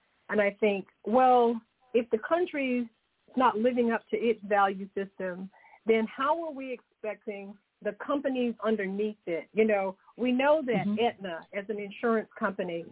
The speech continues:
Speaker 1: New York Life, insured the slave ships and even actually insured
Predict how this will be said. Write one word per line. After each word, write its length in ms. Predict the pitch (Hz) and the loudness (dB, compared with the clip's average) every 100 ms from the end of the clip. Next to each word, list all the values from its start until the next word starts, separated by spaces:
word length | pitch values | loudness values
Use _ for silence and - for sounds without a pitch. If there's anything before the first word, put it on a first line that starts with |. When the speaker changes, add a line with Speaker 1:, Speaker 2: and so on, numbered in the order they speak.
| - | -2
Speaker 1:
New 140 | 233 247 | 4 4
York 300 | 247 226 190 | 6 2 0
Life, 400 | 202 202 185 180 _ _ _ - | -4 -4 -4 -10 _ _ _ -2
insured 680 | 247 233 - 311 294 233 208 | -2 -2 -8 -8 -4 -4 -4
the 120 | 208 | -10
slave 340 | - 226 214 196 - | -4 -2 -2 -4 -8
ships 180 | 196 - 277 | -10 -4 -2
and 100 | 330 | 0
even 220 | 370 311 | 0 0
actually 420 | 277 262 240 226 | -2 -2 -2 2
insured 580 | 226 220 - 262 240 196 | 4 2 -2 -2 0 0